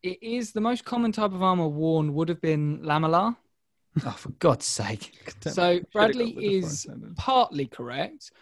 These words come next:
Speaker 1: because the nobility and the rich would have wore chainmail.
Speaker 3: Okay.
Speaker 1: So Ragnar and his sons and anyone who was a wealthy Viking would have worn chainmail.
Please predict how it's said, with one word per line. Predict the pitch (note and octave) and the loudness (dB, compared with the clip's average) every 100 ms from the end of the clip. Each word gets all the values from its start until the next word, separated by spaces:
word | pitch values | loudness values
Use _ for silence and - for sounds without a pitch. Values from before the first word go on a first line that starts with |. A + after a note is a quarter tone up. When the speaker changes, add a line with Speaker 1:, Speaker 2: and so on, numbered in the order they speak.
| _ | _
Speaker 1:
because | - E3 F3+ E3+ | -10 0 0 0
the | - | 0
nobility | F3+ F3+ F3 G#3+ G#3+ G3+ - F3+ E3 | 0 2 2 4 4 2 0 -2 0
and | D#3+ D3 | -2 -2
the | |
rich | C#3+ D#3 F#3 C#3+ - - - - | -4 0 4 4 0 -12 -14 -4
would | E3 | -2
have | D#3 D3+ | 0 2
wore | D#3 | 2
chainmail. | D#3 - F3+ F3 F3+ G3+ C#4 _ _ _ _ - | 2 0 0 0 -2 -4 -6 _ _ _ _ -10
Speaker 3:
Okay. | C#3 - C3 D#3 _ _ _ _ _ - - | -10 -8 -12 -14 _ _ _ _ _ -20 -10
Speaker 1:
So | D3+ D#3+ | -2 0
Ragnar | D#3 F3+ D3 D3 D3+ D3+ D3 C#3 | 4 4 2 0 2 2 0 -4
and | C3 | -8
his | B2 | -8
sons | - C#3+ C3+ C3+ C3+ C#3+ | -6 -2 -2 -2 -2 -2
and | C#3+ - _ - | -4 -4 _ 0
anyone | F3+ F3 E3 | 4 6 6
who | D3+ | 4
was | C#3+ | 2
a | |
wealthy | C3+ D#3 D3+ C#3+ C#3+ | 0 0 0 0 -4
Viking | C3 C3+ C3+ - C3+ C#3 | -4 -2 -2 -2 -2 0
would | C#3+ | 0
have | C3+ | 0
worn | C#3 C#3 | 0 0
chainmail. | C3 C#3 C#3 C3+ C3 C3 | -2 -4 -2 -2 -2 -4